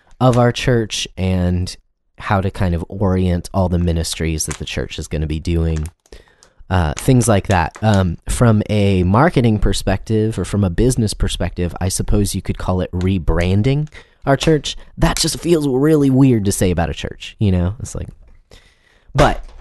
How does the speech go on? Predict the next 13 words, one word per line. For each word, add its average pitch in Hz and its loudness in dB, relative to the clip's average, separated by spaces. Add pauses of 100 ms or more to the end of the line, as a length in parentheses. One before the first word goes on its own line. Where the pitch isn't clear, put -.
(100)
um, 95 2
in 127 4
those, 110 2 (140)
the, 123 -4
the 131 4
basic 120 4
idea 92 2
is 80 -4
the 82 -4
same 73 -6
as, - -8
like, - -14
rebranding. 62 -8